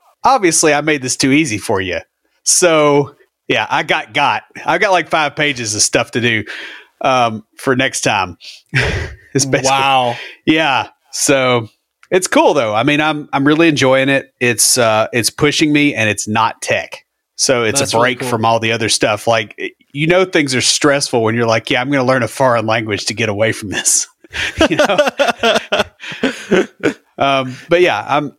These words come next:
Speaker 1: doing good on that. I'm, uh, I'm, you know, really enjoying a lot of stuff I'm doing right now 'cause, you know, work, you know, work is a little bit rough with the database stuff, and there's just so much of it. But,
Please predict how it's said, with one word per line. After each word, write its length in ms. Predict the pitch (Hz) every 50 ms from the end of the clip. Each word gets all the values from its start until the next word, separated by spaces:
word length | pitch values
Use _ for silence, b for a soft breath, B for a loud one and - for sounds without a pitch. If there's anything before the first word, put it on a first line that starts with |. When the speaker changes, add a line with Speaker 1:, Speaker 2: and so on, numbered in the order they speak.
| _ - - _
Speaker 1:
doing 200 | - 156 156 147 131
good 120 | 143 143
on 140 | 147 139 135
that. 340 | 139 143 147 147 147 - 127
I'm, 280 | 131 135 135 135 135
uh, 320 | 131 127 120 117 113 107 110 120 _ _ _ _ _ _ _
I'm, 200 | 139 131 131 - _
you 100 | - 143
know, 60 | 135 120
really 300 | 120 139 160 165 160 147
enjoying 440 | 131 120 110 120 117 127 139 139
a 60 | 127 117
lot 180 | 113 120 139
of 60 | 147
stuff 220 | - - 165 143 -
I'm 80 | 156 143
doing 240 | 135 147 156 156 151
right 160 | 156 156 143
now 360 | 147 151 156 165 170 165 - _
'cause, 320 | - 120 107 104 - - -
you 100 | 123 117
know, 120 | 104 101
work, 320 | 101 110 135 151 143 - - - - - _ _ _ _ _ _ _ -
you 80 | 131
know, 80 | 120 113
work 260 | 120 143 180 196 190
is 120 | 185 156
a 20 | 143
little 140 | 156 165 147
bit 120 | 156 131
rough 280 | 131 131 135 143 - -
with 80 | 147
the 80 | 123 117
database 460 | 127 123 123 123 120 113 110 110 98
stuff, 420 | - - - 110 104 110 - -
and 80 | 110 110
there's 160 | 110 107 -
just 160 | - 117 -
so 100 | - 123
much 260 | 110 107 113 113 - -
of 140 | 104 95
it. 220 | 95 101 95 - _ _ _ _
But, 300 | _ - 117 113 107 -